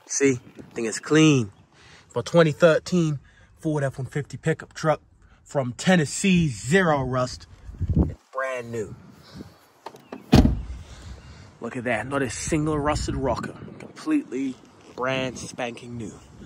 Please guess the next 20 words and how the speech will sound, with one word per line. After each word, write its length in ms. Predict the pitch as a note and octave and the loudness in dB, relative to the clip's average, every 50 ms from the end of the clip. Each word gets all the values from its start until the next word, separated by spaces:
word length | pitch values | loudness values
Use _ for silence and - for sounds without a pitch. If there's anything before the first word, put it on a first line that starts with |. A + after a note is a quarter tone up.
| - - _ | -20 -20 _
Five-liter 880 | - - - D3+ C#3 C3 C3 C3+ B2+ G#2+ A2+ B2+ B2+ B2+ - - C3 | -4 2 4 4 6 6 4 2 0 -2 -2 -4 -4 -4 -4 -8 -10
V 280 | A2 G2+ G#2 A#2+ A#2+ A#2+ | -10 -8 -6 -4 -4 -4
eight 200 | G2+ F#2 - - | -4 -6 -10 -12
Coyote 640 | - - A2 A2 A#2 A#2+ B2 B2+ A#2+ - G#2+ A2 | -12 -10 -8 -6 -4 -4 -2 -2 -2 -2 -4 -4
engine. 440 | A2 G#2 - - - - - - - - - - - - - - _ _ _ _ _ _ _ _ _ _ _ - - - - - - - - - - | -6 -8 -10 -12 -12 -12 -12 -14 -16 -16 -18 -20 -20 -20 -20 -20 _ _ _ _ _ _ _ _ _ _ _ -20 -20 -20 -20 -20 -20 -20 -20 -20 -18
Purrs 440 | - - B2+ B2 A#2+ A#2+ A2+ G2+ - | -10 -6 -4 -4 -4 -4 -6 -8 -10
like 140 | G#2+ G#2 G#2+ | -14 -14 -16
a 40 | |
kitten. 380 | G#2 - - B2 - - - - - - _ - - _ _ - - _ _ - - _ _ _ _ - | -16 -12 -12 -12 -12 -12 -14 -16 -18 -20 _ -20 -20 _ _ -20 -20 _ _ -20 -20 _ _ _ _ -6
No 200 | - B2+ C#3 C#3+ | 0 2 4 4
EcoBoost. 680 | - E3 D3 - - B2 G#2+ G2 A2 G#2 - - - - - | 4 2 0 0 0 -2 -2 -2 -4 -6 -6 -10 -16 -18 -14
I 60 | - | -8
know 120 | B2+ C3+ C#3+ | -4 -2 -2
there's 120 | C#3+ B2 | -2 -2
some 100 | - C3 | -2 -2
EcoBoost 500 | - E3+ E3+ - C#3 A#2 G2 A#2+ G#2+ - | 0 0 0 0 -2 -2 -2 -4 -4 -4
boys 300 | - B2 A#2 A#2 A2 F#2+ | -2 -2 0 0 0 0
out 180 | A#2+ A#2 F#2+ - | -2 -4 -2 -4
there, 120 | A#2+ A2 | -4 -4
but 160 | E2+ F#2 F2+ | -4 -6 -8